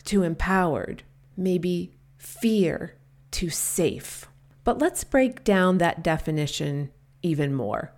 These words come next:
What do I mean by releasing everything that's holding you back? When I say releasing, I mean letting go of, healing, getting a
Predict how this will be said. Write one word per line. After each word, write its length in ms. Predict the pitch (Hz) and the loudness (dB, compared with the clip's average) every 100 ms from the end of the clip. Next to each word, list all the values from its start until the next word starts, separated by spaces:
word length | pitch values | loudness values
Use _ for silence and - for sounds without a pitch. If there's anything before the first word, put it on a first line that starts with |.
| _ - - - - - | _ -20 -20 -20 -20 -6
What 140 | - | 2
do 140 | 311 339 | 6 6
I 140 | 311 | 6
mean 500 | 226 202 202 202 202 | 6 8 8 8 6
by 500 | 202 175 170 156 156 - | 2 0 0 0 -2 -4
releasing 840 | 180 180 214 311 - 311 294 - - | -2 2 2 2 0 0 0 -2 -6
everything 540 | 190 214 202 214 208 | -4 -2 0 2 2
that's 240 | 196 175 - | 2 -2 -6
holding 500 | - - 165 160 156 | -12 -2 -2 0 -2
you 120 | 147 | -2
back? 360 | - - - - _ _ _ - | -4 -8 -12 -20 _ _ _ -2
When 100 | 226 | 0
I 120 | 302 | 2
say 280 | 302 359 330 | 2 4 4
releasing, 720 | 262 202 196 202 185 156 135 - | 4 4 4 2 0 -2 -4 -6
I 260 | 180 226 262 | 0 2 4
mean 500 | 214 190 180 175 170 | 6 4 4 2 -2
letting 500 | - 175 175 175 175 | -4 -2 0 0 -2
go 440 | 151 143 151 151 - | 0 0 2 0 -2
of, 540 | - - 90 143 175 - _ _ - _ | -6 -4 -4 -6 -10 -18 _ _ -20 _
healing, 680 | - 233 226 185 104 80 175 - - | 0 4 4 2 -2 -6 -12 -16 -12
getting 680 | - 233 254 254 247 240 233 - - | 2 4 4 2 4 4 2 -4 -6
a 580 | 185 180 180 175 170 | -2 0 2 2 0